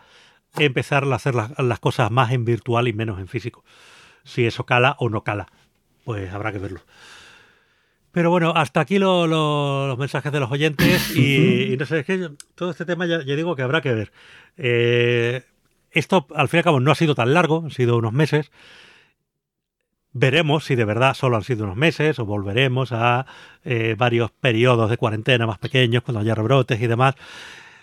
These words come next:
Speaker 1: Pues no lo sabemos, pero habrá que ver si al final la gente se acostumbra a esto de la vida virtual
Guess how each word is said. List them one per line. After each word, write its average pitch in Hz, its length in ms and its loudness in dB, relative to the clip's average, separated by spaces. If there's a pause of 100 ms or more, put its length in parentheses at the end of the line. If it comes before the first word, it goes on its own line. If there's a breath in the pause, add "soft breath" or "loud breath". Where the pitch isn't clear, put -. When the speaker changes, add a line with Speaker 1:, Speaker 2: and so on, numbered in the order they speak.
(180 loud breath)
Speaker 1:
Pues 127 160 2
no 143 100 4
lo 156 100 4
sabemos, 101 500 -2
pero 120 240 2
habrá 117 220 2
que 143 120 0
ver 131 160 0
si 131 360 0
al 120 100 2
final 127 220 0
la 127 80 0
gente 127 220 -6
se 127 100 -2
acostumbra 117 720 -4
a 113 80 2
esto 117 240 0
de 110 100 0
la 104 80 0
vida 107 220 0
virtual 107 460 0